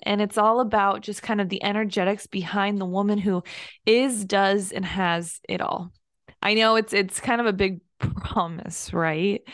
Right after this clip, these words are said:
Uh, but that's what we go into, of just kind of, again, really the energetics behind it, of, of what are you feeling? What are you dreaming of? Do you allow yourself to believe in that? Do you allow yourself to believe in the maybe yes? Or is it a lot of the times in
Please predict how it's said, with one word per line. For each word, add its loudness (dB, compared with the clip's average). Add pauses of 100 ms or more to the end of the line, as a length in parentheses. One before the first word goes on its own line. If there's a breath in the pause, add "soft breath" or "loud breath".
(360 loud breath)
Uh, 4
but -4
that's 0
what -4
we 0
go 2
into, -4
of -2
just -6
kind 0
of, 0 (420 loud breath)
again, 2
really 4
the -6
energetics 0
behind -2
it, -4
of, -2
of -6
what 2
are 0
you 2
feeling? -2
What 0
are 0
you 0 (640 loud breath)
dreaming 4
of? 0
Do -4
you 4
allow 2
yourself -4
to -10
believe 2
in 2
that? 0
Do -6
you 4
allow 4
yourself -2
to -14
believe 0
in 0
the 2
maybe 0
yes? 0
Or 4
is 0
it -2
a -2
lot 0
of -2
the -6
times -4
in -2